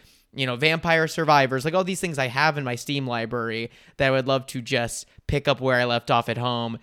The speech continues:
come back to, you know, home in Kansas City and pick up where I left off. But alas, um, I just gotta pull the trigger on the Steam Deck is where this, where this sentence is going.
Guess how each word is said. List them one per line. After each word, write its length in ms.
come 220
back 380
to, 120
you 400
know, 240
home 220
in 80
Kansas 320
City 480
and 280
pick 200
up 160
where 120
I 60
left 320
off. 380
But 240
alas, 880
um, 600
I 120
just 140
gotta 140
pull 180
the 40
trigger 280
on 80
the 40
Steam 260
Deck 200
is 120
where 120
this, 200
where 340
this 140
sentence 400
is 100
going. 380